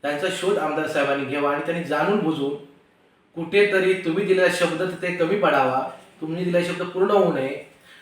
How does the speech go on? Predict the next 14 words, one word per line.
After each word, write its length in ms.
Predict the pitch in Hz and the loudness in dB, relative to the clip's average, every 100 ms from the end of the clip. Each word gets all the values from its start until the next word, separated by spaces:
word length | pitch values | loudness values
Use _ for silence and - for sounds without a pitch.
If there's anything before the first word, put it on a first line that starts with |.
| - - | -20 -8
हे 200 | 127 190 | -4 -2
जुनं 300 | 160 190 196 | 0 2 4
भाजपचं 460 | 135 143 180 - 202 | 2 0 -2 -4 -2
कटकारस्थान 580 | 185 214 202 - 202 | 0 2 2 2 0
असावं 840 | - 165 143 127 - - - _ 139 | 0 2 2 2 -4 -14 -20 _ -6
असं 160 | 185 | -2
मला 200 | 180 165 | 2 2
वाटतं. 460 | - - - - 190 - - - | 2 0 -2 -4 -6 -8 -18 -10
आणि 160 | 135 175 | -6 -4
म्हणूनच 540 | 170 147 180 214 220 - - _ _ - _ _ _ _ _ 175 | -4 -2 0 0 0 -6 -18 _ _ -20 _ _ _ _ _ 0
तो 240 | 180 196 | 0 2
त्या 120 | 170 | 0
पुलाचा 420 | 170 156 160 175 | 0 0 2 2
विषय 280 | 147 127 160 | 0 0 -2